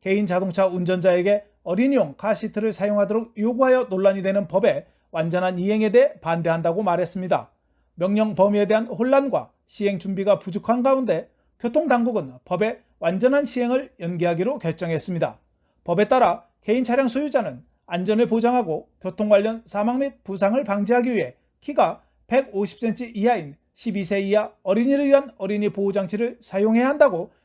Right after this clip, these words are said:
에이티오가 지난주 발표한 바 있습니다. 한편 교통부 차관보는 에이티오가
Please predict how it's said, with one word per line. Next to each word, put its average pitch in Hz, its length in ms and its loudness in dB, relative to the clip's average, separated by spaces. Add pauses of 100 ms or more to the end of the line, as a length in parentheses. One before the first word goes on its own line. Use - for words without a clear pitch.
에이티오가 180 680 -2
지난주 190 460 -6
발표한 165 420 -4
바 208 220 0
있습니다. 170 560 -6 (460)
한편 214 460 -2 (140)
교통부 247 340 -2
차관보는 226 600 -2 (240)
에이티오가 202 600 -2